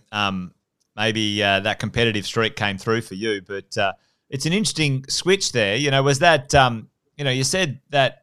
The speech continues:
finance or finances were probably the opposite of what you wanted to do. Do you think that was a bit of a pushback? You know, you don't wanna be like your dad when you're younger. I mean, I, I certainly felt that way, uh, with my dad, you know, and many times these days I'm very grateful for the things that he taught me,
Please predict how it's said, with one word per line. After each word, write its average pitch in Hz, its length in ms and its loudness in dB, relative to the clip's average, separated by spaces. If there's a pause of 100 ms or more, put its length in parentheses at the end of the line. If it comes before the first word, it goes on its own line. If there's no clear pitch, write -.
(200)
finance 127 920 -2
or 110 80 -4
finances 117 600 -4
were 107 240 0
probably 113 300 -2
the 98 140 -6
opposite 120 540 -2 (440)
of 107 160 0
what 113 140 4
you 113 60 -2
wanted 110 200 0
to 110 100 -6
do. 127 140 2
Do 135 60 2
you 143 80 4
think 156 180 0
that 143 80 6
was 131 160 4
a - 20 -4
bit 127 100 0
of 117 60 0
a 113 60 0
pushback? 135 560 0
You 120 100 -4
know, 113 100 0
you 107 180 0
don't 120 120 2
wanna 120 140 0
be 123 160 0
like 123 180 4
your 113 80 -2
dad 117 280 2
when 117 140 0
you're 110 120 -4
younger. 123 320 2
I 113 60 4
mean, 113 180 -4
I, 117 140 4 (300)
I 127 160 8
certainly 127 440 0
felt 113 240 2
that 104 160 -2
way, 113 360 2 (300)
uh, 101 180 2
with 104 140 -2
my 113 240 4
dad, 107 380 0
you 107 100 -8
know, 107 180 0
and 101 220 -6
many 110 300 -4
times 101 420 -2
these 104 220 -4
days 98 300 2
I'm 101 160 -2
very 104 220 -2
grateful 107 480 -2
for 104 140 -8
the 95 100 -8
things 104 300 -10
that 101 140 -4
he 95 80 -8
taught 113 320 -2
me, 95 180 -8